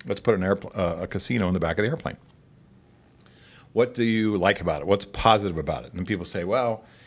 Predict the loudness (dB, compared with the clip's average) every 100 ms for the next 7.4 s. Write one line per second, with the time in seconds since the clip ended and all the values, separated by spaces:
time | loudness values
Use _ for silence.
0 | -16 -14 -14 -18 -20 -14 2 2 4 0
1 | 2 2 2 0 -2 -2 -2 -4 -6 -4
2 | 0 2 2 2 2 0 0 -4 -4 -6
3 | -4 -4 0 2 2 2 -2 -4 -4 -4
4 | -4 -4 -4 -2 -2 -2 -4 0 0 2
5 | 0 0 0 0 -2 -2 -2 0 -2 2
6 | 4 4 2 0 -2 -4 -4 -4 -4 -4
7 | -2 0 0 -2